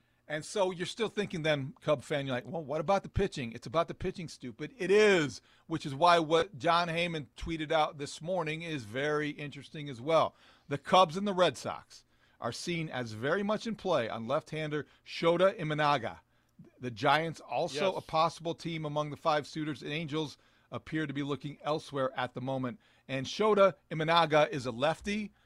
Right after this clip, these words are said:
Speaker 1: probably projects as a, uh, number three starter, a guy that you, you know, not, he's not Yamamoto necessarily, but he does have some credentials. He's thirty years old.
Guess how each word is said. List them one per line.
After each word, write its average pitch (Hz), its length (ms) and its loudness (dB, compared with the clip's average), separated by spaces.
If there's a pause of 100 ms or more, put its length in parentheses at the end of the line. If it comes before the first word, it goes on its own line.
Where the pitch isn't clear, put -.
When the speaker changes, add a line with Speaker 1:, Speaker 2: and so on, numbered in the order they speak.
(140)
Speaker 1:
probably 156 500 2
projects 139 560 -2
as 139 400 0
a, 117 420 -2 (380)
uh, 117 240 -2
number 123 300 -4
three 156 420 -4
starter, 190 720 2 (300)
a 131 60 -10
guy 147 340 6
that 151 220 -4
you, 139 420 -10
you 170 120 -10
know, 143 240 -8 (160)
not, 156 380 0
he's 139 100 -6
not 160 180 -2
Yamamoto 151 880 0
necessarily, 196 840 -4 (340)
but 147 140 0
he 143 80 0
does 151 260 0
have 165 200 2
some 151 120 -10
credentials. 147 680 -4
He's 127 160 -10
thirty 170 260 -6
years 165 240 -6
old. 147 400 0